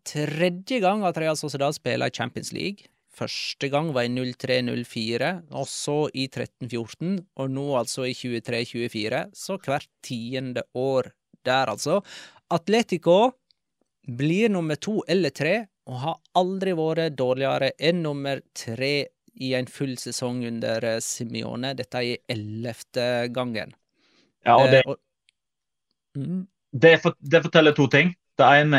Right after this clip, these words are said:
Speaker 2: er hvor sjukt dyktig Diego Simeone er, og hvor sjukt forutsigbar topp tre i Spania er. For alle de andre elleve sesongene så har jo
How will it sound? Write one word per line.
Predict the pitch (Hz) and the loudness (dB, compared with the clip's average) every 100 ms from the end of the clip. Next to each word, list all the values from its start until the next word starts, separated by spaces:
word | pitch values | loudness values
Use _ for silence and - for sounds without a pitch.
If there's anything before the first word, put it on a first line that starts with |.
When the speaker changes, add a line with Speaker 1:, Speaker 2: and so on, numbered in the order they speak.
| 131 | 6
Speaker 2:
er | 127 | 4
hvor | 131 | 2
sjukt | - - - 123 139 - - - | 2 2 4 4 4 -2 -8 0
dyktig | 135 - 120 110 | 0 4 4 8
Diego | 120 110 | 8 6
Simeone | 107 110 107 110 113 | 4 4 6 6 6
er, | 127 185 - | 8 6 4
og | 139 | 2
hvor | 139 | 2
sjukt | - - - 127 117 | 2 0 4 4 4
forutsigbar | - - 110 95 104 90 95 | 0 4 4 4 0 2 2
topp | 107 - | 2 -4
tre | - 92 85 87 | 0 2 2 0
i | 87 | 0
Spania | - 85 85 80 | 0 0 2 2
er. | 80 73 | 0 -2
For | 113 101 | 2 4
alle | 104 107 | 4 4
de | 98 | 4
andre | 101 101 92 - - - - _ | 2 2 2 -2 -18 -20 -20 _
elleve | 107 92 95 | -2 0 0
sesongene | 117 123 113 117 131 | 2 2 2 0 2
så | 156 | 6
har | 156 | 8
jo | 123 | 6